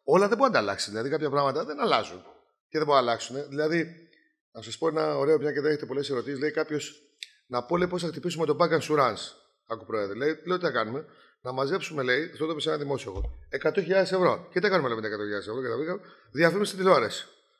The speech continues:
Ξέρω εγώ πόσο θα στεναχωρηθεί αύριο οι τρεις τράπεζες να πούνε, "Εκατό χιλιάδες εσείς, ναι, εκατό εκατομμύρια εμείς". Δεν είναι, λέω, ένας τρόπος που μπορούμε να το ανταγωνιστούμε. Ο ανταγωνισμός ο δικός μας είναι ο επαγγελματισμός, είναι το να βγούμε με, σε τέτοιες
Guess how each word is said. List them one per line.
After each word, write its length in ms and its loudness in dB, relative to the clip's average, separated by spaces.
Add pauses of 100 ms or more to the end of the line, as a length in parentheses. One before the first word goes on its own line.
(140)
Ξέρω 220 2
εγώ 120 2
πόσο 200 -6
θα 80 -2
στεναχωρηθεί 420 -2
αύριο 300 -2
οι 60 -4
τρεις 240 -8
τράπεζες 360 -4
να 100 -6
πούνε, 220 -4 (200)
"Εκατό 300 -2
χιλιάδες 260 4
εσείς, 180 -4
ναι, 160 0 (300)
εκατό 280 6
εκατομμύρια 460 4
εμείς". 320 -8 (400)
Δεν 180 -2
είναι, 160 -2
λέω, 380 -4
ένας 180 -8
τρόπος 300 -8
που 100 -20
μπορούμε 240 -6
να 80 -2
το 60 -6
ανταγωνιστούμε. 600 -8 (380)
Ο 100 -2
ανταγωνισμός 580 -2
ο 60 0
δικός 340 2
μας 280 -4 (340)
είναι 680 0
ο 60 -4
επαγγελματισμός, 920 0 (300)
είναι 300 0
το 160 -4
να 120 0
βγούμε 260 -2
με, 120 -2
σε 160 -2
τέτοιες 420 -2